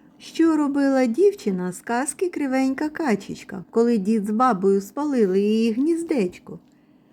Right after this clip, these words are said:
Пряла кужіль, носила воду з криниці,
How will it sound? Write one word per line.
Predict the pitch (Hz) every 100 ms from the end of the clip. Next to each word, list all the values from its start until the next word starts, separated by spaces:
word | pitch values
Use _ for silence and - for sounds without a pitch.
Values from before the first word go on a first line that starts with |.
| _
Пряла | - 196 202 220 427 -
кужіль, | 202 196 202 190 254 269 - _ - _ _ _ _ _ _
носила | 285 - 494 508 269
воду | 175 190 214 226 226
з | 220
криниці, | - 233 226 226 233 220 - 220